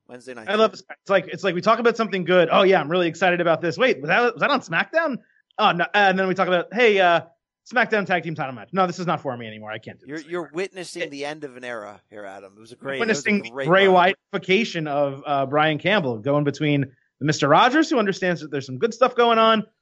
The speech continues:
Speaker 2: and the Fiend, who just wants to hate on everything. Uh,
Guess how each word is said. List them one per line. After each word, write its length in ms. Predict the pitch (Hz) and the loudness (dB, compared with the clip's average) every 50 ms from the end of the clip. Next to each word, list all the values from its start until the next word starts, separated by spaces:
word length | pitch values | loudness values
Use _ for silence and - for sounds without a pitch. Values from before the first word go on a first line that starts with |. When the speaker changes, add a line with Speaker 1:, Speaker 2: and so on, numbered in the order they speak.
| _ _ - | _ _ -4
Speaker 2:
and 120 | 180 175 | -2 0
the 60 | 175 147 | 0 0
Fiend, 220 | - 170 160 143 | 0 0 0 0
who 80 | 143 131 | 0 -2
just 160 | 139 131 - | -4 -4 -4
wants 220 | 135 127 123 - - - | -4 -4 -4 -6 -6 -4
to 220 | 131 123 117 113 120 _ _ _ _ _ | -2 -2 -2 -4 -8 _ _ _ _ _
hate 220 | - - 190 214 202 | -2 2 4 4 4
on 120 | 190 175 | 6 6
everything. 520 | 170 175 160 160 143 110 - 90 87 85 170 - | 4 4 2 0 -2 -6 -8 -14 -20 -14 -4 0
Uh, 260 | 156 160 160 160 | 2 4 4 4